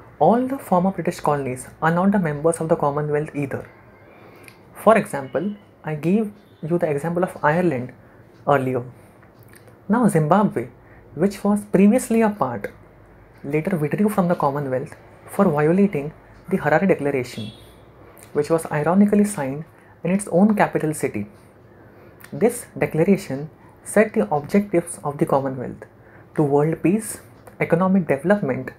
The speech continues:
the rule of law, and an end to racial discrimination. U S A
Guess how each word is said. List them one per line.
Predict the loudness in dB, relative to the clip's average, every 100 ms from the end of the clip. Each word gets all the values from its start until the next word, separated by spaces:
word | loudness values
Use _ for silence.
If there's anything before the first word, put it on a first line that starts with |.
| -20 -20 -20 -6
the | 0
rule | 4 4
of | 2 0
law, | -2 -2 -4 -16 -20 -8
and | -6 -4 -2
an | -4 -2
end | 0 0 2
to | 2
racial | 2 0 -2
discrimination. | -2 -2 -2 -2 -4 -8 -14 -14 -20 -20 -20 -20 -20 -20 -20 -20 -20 -20 -20 -6
U | 4 6
S | 6 2
A | -4